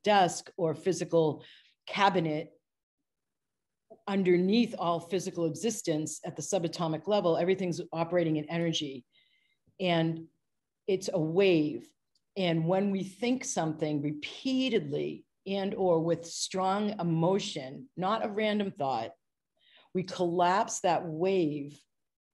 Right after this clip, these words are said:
that's in motion with all potential into a particle, and it begins to get physicalized.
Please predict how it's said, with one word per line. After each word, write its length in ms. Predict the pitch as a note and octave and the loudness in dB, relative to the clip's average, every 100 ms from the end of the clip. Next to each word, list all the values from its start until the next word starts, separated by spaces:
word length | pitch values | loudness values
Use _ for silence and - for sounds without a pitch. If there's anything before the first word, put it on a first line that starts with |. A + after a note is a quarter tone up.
| - | -2
that's 200 | D#3+ D#3+ | -2 2
in 180 | D#3+ E3 | 4 6
motion 680 | E3+ A#3+ - D3+ B2+ F3 - - | 6 6 2 -4 -6 -10 -12 -10
with 120 | E3 | -2
all 180 | D#3+ F3 | 2 2
potential 760 | - G#3 G3+ G#3 G3+ A#2+ C3+ - _ _ _ _ - | 2 -4 -2 -2 -2 -4 -6 -12 _ _ _ _ -6
into 280 | E3+ E3 F3 | -4 0 0
a 60 | D3+ | 0
particle, 720 | - - F#3 F3+ E3+ C3+ G#2+ | -2 2 4 4 0 -2 -2
and 100 | D#3 | -4
it 80 | |
begins 440 | D#3 D3 F3+ F3 - | -4 -4 0 -2 -2
to 80 | E3+ | -4
get 220 | F3+ - - | -4 -6 -4
physicalized. 840 | F3+ E3+ D#3+ C3 E2 G2+ D#2+ - - | -2 0 -2 -4 -6 -6 -10 -14 -14